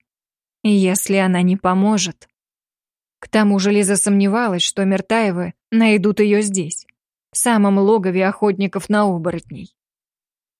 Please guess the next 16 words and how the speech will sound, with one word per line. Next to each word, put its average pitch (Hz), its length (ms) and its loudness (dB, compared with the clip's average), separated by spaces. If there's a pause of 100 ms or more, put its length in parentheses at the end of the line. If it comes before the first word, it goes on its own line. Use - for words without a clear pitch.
Девушка 196 640 0
подняла 196 460 0
глаза 196 340 0
на 202 100 2
мужчину 185 520 -2
и 196 100 0
застыла 202 480 -2
на 180 140 -4
мгновение. 180 640 -4 (500)
В 196 60 -2
его 220 280 2
взгляде 214 440 -2
она 208 160 0
читала 226 380 -4
искреннее 214 580 0
беспокойство. 196 880 -6